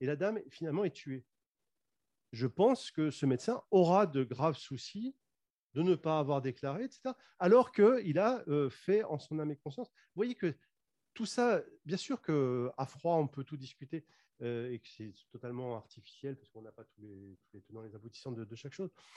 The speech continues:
Mais je veux dire, c'est qu'à un moment, euh, les choses sont des fois beaucoup plus complexes que, euh, simplement dire on a le droit ou on n'a pas le droit, ou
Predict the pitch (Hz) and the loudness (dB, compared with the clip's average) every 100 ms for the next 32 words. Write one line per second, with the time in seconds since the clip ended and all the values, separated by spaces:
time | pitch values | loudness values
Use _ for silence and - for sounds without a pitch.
0 | - - - 190 220 - - 151 151 160 | -18 -10 -6 -4 -4 -4 0 2 2 2
1 | 208 254 - _ _ - 120 113 127 - | 2 0 -6 _ _ -4 -2 -2 -4 -6
2 | 220 - 120 123 - 196 151 - 131 131 | -10 -6 -6 -6 -6 -8 -8 -10 -12 -8
3 | 156 135 175 208 - - - _ _ _ | -8 -4 -4 -6 -10 -20 -20 _ _ _
4 | - 147 180 185 _ _ - 110 107 - | -8 -6 -6 -10 _ _ -14 -12 -12 -12
5 | 104 113 127 127 143 180 - 123 123 123 | -14 -10 -10 -8 -8 -10 -8 -6 -6 -6
6 | 120 127 127 117 110 113 113 123 147 165 | -4 -4 -4 -4 -6 -8 -10 -6 -6 -6
7 | 160 147 127 120 | -6 -8 -8 -10